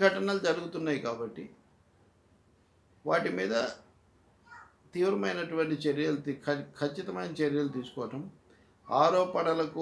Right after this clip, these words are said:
ఆస్కారం లేకుండా శాంతి భద్రతలు కాపాడడం అన్నది ప్రభుత్వం మీద ఉండేటటువంటి బాధ్యత. ఇంకా ప్రతిపక్ష నాయకుడు గతంలో ఏం చేశాడు, ఆయన వ్యూహాలేంటి, ఎవరి వ్యూహాలు వాళ్ళకు మీ-, మీ-, మీకు ఉన్నట్టు వాళ్ళ,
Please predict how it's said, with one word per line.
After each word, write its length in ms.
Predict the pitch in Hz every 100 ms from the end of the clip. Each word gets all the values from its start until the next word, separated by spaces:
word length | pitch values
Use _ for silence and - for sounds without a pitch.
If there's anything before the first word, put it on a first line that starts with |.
| 156
ఆస్కారం 420 | 147 147 160 147 143 139
లేకుండా 380 | 131 131 131 139 135
శాంతి 280 | 131 143 139
భద్రతలు 440 | 139 135 127 127 127
కాపాడడం 420 | 123 127 123 117 113
అన్నది 240 | 110 127 180
ప్రభుత్వం 480 | 151 147 180 175 202 170
మీద 100 | 156 151
ఉండేటటువంటి 680 | 143 139 135 127 123 156 190 - - - - - _ - - _ -
బాధ్యత. 540 | 139 151 - 165 - 131
ఇంకా 120 | 135 143
ప్రతిపక్ష 480 | 135 139 165 165 170
నాయకుడు 320 | 160 151 156 151
గతంలో 340 | 151 151 151 147
ఏం 80 | 143 143
చేశాడు, 460 | 147 151 139 135 139 - - - - _ 123
ఆయన 160 | 131 127 107
వ్యూహాలేంటి, 680 | 139 147 147 147 143 143 143
ఎవరి 180 | 120 113 113
వ్యూహాలు 280 | 131 160 165
వాళ్ళకు 240 | 165 160 151
మీ-, 140 | 143 139
మీ-, 160 | 139 139
మీకు 140 | 139 139
ఉన్నట్టు 320 | 135 131 180
వాళ్ళ, 160 | 143